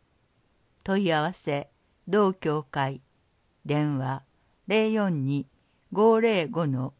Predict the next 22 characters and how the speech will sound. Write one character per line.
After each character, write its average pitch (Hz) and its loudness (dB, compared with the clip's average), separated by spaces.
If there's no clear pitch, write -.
六 156 -2
一 233 -4
三 156 -4
二。 131 -4
人 214 0
権 202 -2
平 190 -2
和 180 -2
課。 151 -2
電 151 -2
話、 135 -4
零 208 2
四 185 -2
二 143 -6
三 214 0
一 170 -6
二 170 -2
の 135 -4
八 160 -4
六 220 -4
九 175 0
四。 139 -2